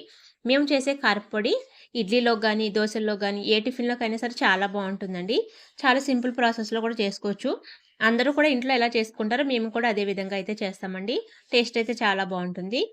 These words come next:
దీనికోసం పావు కిలో తీసుకున్నానండి. తర్వాత దీంట్లోకి కొంచెం శనగపప్పు, మినపప్పు కూడా తీసుకున్నాను.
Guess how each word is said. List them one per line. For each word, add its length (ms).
దీనికోసం 540
పావు 220
కిలో 240
తీసుకున్నానండి. 680
తర్వాత 360
దీంట్లోకి 480
కొంచెం 340
శనగపప్పు, 560
మినపప్పు 440
కూడా 200
తీసుకున్నాను. 600